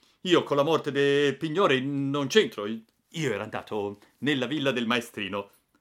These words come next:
Ero lì allora in cui c'è stato l'omicidio." "Qualcuno lo può confermare?"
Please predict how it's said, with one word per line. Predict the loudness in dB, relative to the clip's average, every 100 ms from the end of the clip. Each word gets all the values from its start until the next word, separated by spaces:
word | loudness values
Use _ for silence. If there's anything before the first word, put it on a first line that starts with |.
| _ _ _ _ _
Ero | -6 2 4
lì | 4 0 -4 -4
allora | -2 2 4 4 2
in | 0 -4
cui | -2 -2 0
c'è | -2
stato | 0 0 2 0 0
l'omicidio." | 0 -2 -4 -6 -4 -6 -6 _ _ _ _ _ _ _ _ _ _ _ _ _ _
"Qualcuno | -4 -2 0 0 2
lo | 2
può | 0 0
confermare?" | -2 -2 4 6 6 4 0 -10